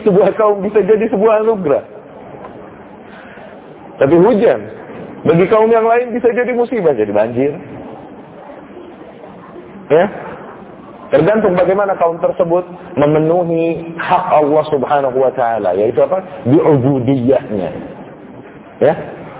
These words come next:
Akhirnya Allah Subhanahu wa taala menurunkan sakinah atas hati mereka dan tertidurlah kaum muslimin begitu mulas, begitu pulas di malam tersebut. Dan kemudian di pagi hari,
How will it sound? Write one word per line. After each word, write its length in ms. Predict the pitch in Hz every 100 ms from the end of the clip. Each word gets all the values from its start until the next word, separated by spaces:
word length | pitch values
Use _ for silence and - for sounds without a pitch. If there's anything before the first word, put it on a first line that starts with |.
| - - - - -
Akhirnya 560 | 139 160 247 240 226
Allah 400 | 240 226 190 208 214
Subhanahu 400 | 190 175 185 180
wa 160 | 180 175
taala 320 | 170 175 170
menurunkan 640 | 160 156 160 160 156 143
sakinah 480 | 143 127 151 147 139 127 110
atas 160 | 120
hati 240 | 120 120 127
mereka 400 | 120 123 123 120
dan 160 | 113
tertidurlah 720 | 107 107 - 113 110 123 113 -
kaum 240 | 117 117
muslimin 480 | 117 120 123 147 135
begitu 480 | 139 139 196 196 160
mulas, 320 | 151 123 120 - - -
begitu 320 | 123 156 202
pulas 320 | 151 165 196 -
di 80 | 135
malam 480 | 131 139 254 - -
tersebut. 400 | 110 - 90 80 - - - - - - - - - - - - - - - - -
Dan 160 | 143 165
kemudian 400 | 202 233 220 147 190 - - - -
di 160 | 131
pagi 240 | 226 220 160
hari, 320 | 165 151